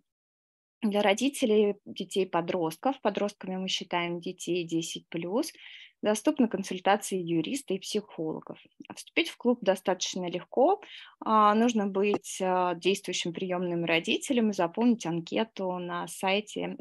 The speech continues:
«Арифметики Добра». А, я сегодня обязательно в чат ее тоже проброшу, ссылочку. А, в чате пишут, что нас хорошо и слышно, и видно. Я очень рада. А, а,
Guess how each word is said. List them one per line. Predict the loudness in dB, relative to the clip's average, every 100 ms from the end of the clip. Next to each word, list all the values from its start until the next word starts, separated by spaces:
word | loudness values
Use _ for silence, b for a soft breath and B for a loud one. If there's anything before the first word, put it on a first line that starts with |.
| -8
«Арифметики | -10 -4 -4 -4 -8 -4
Добра». | -4 0 4 2 2 B B B B -4
А, | 0 2 2 4
я | 2
сегодня | 2 -4 -4
обязательно | -2 0 0 0 -2 -4
в | -6
чат | -2 0 0
ее | -2 -6
тоже | -6 -6 -6 -8
проброшу, | -4 -4 -2 -4 -4 -10
ссылочку. | -12 -8 -6 -6 -10 -14 -14 -16 B B B B B _ _ 2
А, | 6 10 10 10 8
в | 2 -10 -20 _ _ _ _ _ -8
чате | 4 8 8 6 -8
пишут, | -6 -6 -6 -8
что | -8 -4
нас | -2 -2 -4
хорошо | 2 2 2 2 0
и | 0
слышно, | -2 -2 -2 -4
и | -4
видно. | -4 4
Я | 6 6 2
очень | 0 -6 -4
рада. | 2 4 4 4 2 2 B B B B B _
А, | -2 4 6 6 6 2 -8 _ _ _ _ _ _ _ _ _ _ _ -4
а, | 0 4 4 4 4 2